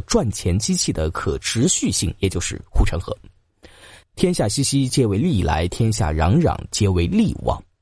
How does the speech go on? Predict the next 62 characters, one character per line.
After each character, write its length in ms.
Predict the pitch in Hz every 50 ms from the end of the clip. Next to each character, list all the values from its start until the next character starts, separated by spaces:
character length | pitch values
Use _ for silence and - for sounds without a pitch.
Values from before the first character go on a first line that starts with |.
| _ _ _ _ - - - - -
有 140 | 143 147 160
赚 160 | - 262 233
大 120 | 214 196
钱 120 | - 135 135
的 60 | 160
好 160 | - - 76
事 140 | - - 196
儿， 100 | - - -
大 40 | -
家 120 | - -
还 180 | - - 107 95
不 100 | 85 110
都 120 | 220 214
得 200 | - 196 82 80 85
撸 180 | 98 117 113
起 160 | 107 - -
袖 180 | - - 226 -
子 80 | - -
干 140 | - 247 180 -
吗？ 100 | - - _ _ _ _ _ _ _ _
因 140 | - 196 202
此， 120 | - 147
对 120 | 147 160 135
于 60 | 135
很 160 | 117 107 98
赚 160 | 147 151 127
钱 220 | 110 - 110 80 101
的， 160 | 117 92 -
也 120 | 107 -
就 140 | 104 110 101
是 260 | 95 - 95 87 80 - - - - -
高 240 | - 160 147 147
R 220 | 147 - - 147 147
O 240 | 156 156 151 156 160
E 100 | 147 113
的 160 | 87 78 -
生 260 | - - 139 139 139
意 80 | 123 107
呢， 140 | 92 85
或 160 | 80 - 110 90
者 100 | 85 87
是 320 | - - - 95 85 85
企 320 | - - - - - 76 -
业 200 | 104 127 139 - -
啊， 100 | - 73 -
必 200 | - - 247 214
然 240 | 120 92 82 85 92
会 120 | - 95
招 180 | 87 - 110 101
来 180 | - 76 76 87
各 280 | - - - 277 208 -
种 160 | - 78 80
资 160 | - - 95
本 180 | 76 76 76 82
及 220 | - - 95 95
资 240 | - - - 165 151
源 140 | 110 85 78
的 80 | 82
冲 180 | - - 92 90
击。 180 | - - - - - - - - - -
毕 120 | 254 240
竟 120 | 202 165